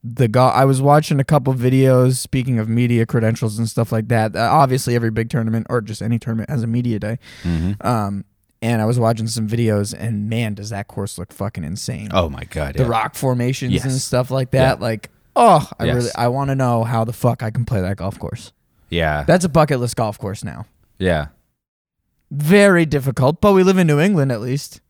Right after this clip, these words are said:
Speaker 2: Yeah. No, I mean, it's not out of the realm of possibilities whatsoever.
Speaker 1: We just gotta know somebody.
Speaker 2: Yeah, yeah, yeah. We'll have to, we'll have to put some
Speaker 1: Well,
Speaker 2: effort.
Speaker 1: we'll circle back on
Speaker 2: Yeah,
Speaker 1: that one.
Speaker 2: yeah.
Speaker 1: But, uh,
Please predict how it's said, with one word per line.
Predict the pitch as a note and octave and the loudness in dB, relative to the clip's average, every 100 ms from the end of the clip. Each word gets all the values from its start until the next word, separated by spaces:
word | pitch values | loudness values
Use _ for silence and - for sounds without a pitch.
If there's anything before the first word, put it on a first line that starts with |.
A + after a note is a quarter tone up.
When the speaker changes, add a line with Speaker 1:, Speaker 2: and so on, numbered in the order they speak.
| _ | _
Speaker 2:
Yeah. | - F3+ F#2+ F#2 | 0 2 2 0
No, | G2+ C#3 | 2 2
I | B2+ | 4
mean, | D#3 E3+ C#3+ - _ | 2 0 -4 -14 _
it's | D#3 D3 - _ _ _ - | -8 -8 -10 _ _ _ -4
not | C3+ D3 - | 0 0 0
out | G2+ A2 | 0 2
of | A2 | 0
the | F2 F2 | -2 -2
realm | F#2 G2 | 0 -2
of | D#2 | -2
possibilities | - F2 - D2+ F2 C#2+ C#2+ D#2+ | -2 -2 -4 -4 -2 -2 -6 -8
whatsoever. | C#2+ D2 C#2+ C2+ D#2+ D3 | -12 -10 -10 -6 -4 -2
Speaker 1:
We | |
just | D3+ D#3+ | -2 0
gotta | D3 C3+ | 0 2
know | B2 | 0
somebody. | E3 - E2 E2 - | 0 -2 -10 -12 -4
Speaker 2:
Yeah, | F2+ C2 D2+ - - | -2 -2 -6 -18 -6
yeah, | G2 C#2 D2+ _ _ _ _ _ _ _ _ _ - | -4 -4 -8 _ _ _ _ _ _ _ _ _ -10
yeah. | G#2+ D2+ D#2 _ - | -6 -6 -8 _ -10
We'll | G2 | -6
have | G2+ - | -6 -6
to, | F2+ D#2+ _ _ _ _ _ _ | -8 -8 _ _ _ _ _ _
we'll | A2 | -14
have | G2+ | -14
to | - | -10
put | - - | -10 -4
some | G#3 | 2
Speaker 1:
Well, | A#3 | 2
Speaker 2:
effort. | G3 | 2
Speaker 1:
we'll | G#3+ | -2
circle | D3+ G3+ D#3 | 0 2 2
back | C3+ B2 | 2 0
on | G#2 | 0
Speaker 2:
Yeah, | F2+ | 0
Speaker 1:
that | C#2 | -2
one. | - - | -10 -6
Speaker 2:
yeah. | F#2+ D2+ D2 - - - _ _ | -4 -4 -6 -10 -12 -20 _ _
Speaker 1:
But, | D#3+ D#3 | 4 6
uh, | D3+ D3 C#3 | 8 8 6